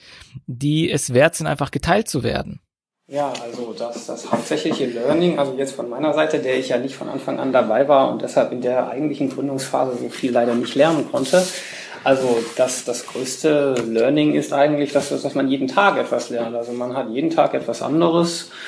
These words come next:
Speaker 2: man hat jeden Tag etwas Neues. Also jetzt nicht so wie in einem großen Unternehmen, wo man dann ja wahrscheinlich doch relativ oft in eingespielten Strukturen eingebunden wird, wenn man dort neu anfängt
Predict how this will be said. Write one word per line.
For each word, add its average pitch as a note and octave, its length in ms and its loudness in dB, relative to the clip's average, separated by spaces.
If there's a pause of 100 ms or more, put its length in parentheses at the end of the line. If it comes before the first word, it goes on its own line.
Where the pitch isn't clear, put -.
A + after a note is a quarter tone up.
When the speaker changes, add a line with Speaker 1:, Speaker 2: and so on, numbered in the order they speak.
(140)
Speaker 2:
man C3 160 0
hat A#2+ 100 -2
jeden C3+ 220 0
Tag D3 220 4
etwas C3+ 320 0
Neues. D3+ 440 2
Also B2 220 0
jetzt A#2+ 360 -2
nicht C3+ 220 -4
so B2+ 300 0
wie A#2 140 -4
in B2 120 0
einem A#2+ 140 0
großen C3+ 420 0
Unternehmen, C3 880 4
wo A2+ 100 -4
man A#2+ 220 0
dann A#2 160 0
ja A2+ 120 -4
wahrscheinlich A#2 420 -2
doch A#2 160 0
relativ B2 420 0
oft C3 160 2
in A#2+ 120 -2
eingespielten B2 500 0
Strukturen D3+ 640 0
eingebunden D3 600 2
wird, C#3+ 160 -4
wenn C#3 100 0
man C3+ 160 4
dort C3+ 240 2
neu C#3 160 4
anfängt D3+ 540 0